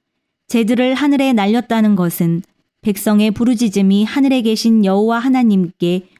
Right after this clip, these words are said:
올라갔다는 것을 보여주는 거죠. 여호와는 이스라엘 백성의 부르짖음에 응답하셨고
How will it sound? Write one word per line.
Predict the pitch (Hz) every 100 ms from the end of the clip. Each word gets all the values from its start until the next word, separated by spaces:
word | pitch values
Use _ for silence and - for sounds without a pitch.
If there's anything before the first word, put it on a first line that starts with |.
| -
올라갔다는 | 190 226 240 226 - 226 220
것을 | 185 180 165
보여주는 | 170 240 247 240 240
거죠. | 214 185 170 165 185 _ _ _ _ _ _ -
여호와는 | 214 247 240 233 240 220
이스라엘 | 220 220 254 247 254
백성의 | 240 - 220 208 214
부르짖음에 | 214 226 247 202 190 190 185 180
응답하셨고 | 214 233 247 233 208 185 165 - 170 180